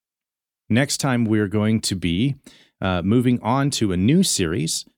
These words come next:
and this series will be about the gospel of God's victory, the gospel of God's kingship.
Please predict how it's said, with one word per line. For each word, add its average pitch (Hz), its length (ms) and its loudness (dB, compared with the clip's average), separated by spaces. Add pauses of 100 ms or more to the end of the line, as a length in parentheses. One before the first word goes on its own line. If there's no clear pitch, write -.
and 98 100 2
this 123 140 2
series 113 440 2
will 104 140 -2
be 107 160 0
about 92 300 -2
the - 80 -8
gospel 107 840 -2
of 87 160 -6
God's 87 360 -4
victory, 80 760 -10 (760)
the 82 60 -4
gospel 87 680 -4 (280)
of 90 240 -4
God's 76 480 -4 (140)
kingship. - 600 -8